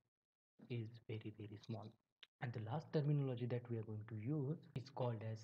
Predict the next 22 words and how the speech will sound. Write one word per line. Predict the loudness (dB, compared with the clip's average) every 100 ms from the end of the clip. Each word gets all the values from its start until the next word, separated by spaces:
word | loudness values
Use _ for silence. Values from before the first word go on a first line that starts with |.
| -4
slew | -4 -4
rate. | -8 -12 -14 -2
If | 4
I |
have | 4 4 0
an | 0
amplifier | 2 2 2 2 4 2 2 -2 -12 _
and | 2 4
if | 4 2
I | 0
change | 6 8 10 8
the | 6 6
input | 2 2 2
voltage, | 2 0 -4 -8 -18 _ _ _
let's | -4 2
say | 2 4
initially | 2 2 4 4 2
I | 0
have | 2 2
applied | 0 -2 -4 0
ten | 2 2
volt | 2 0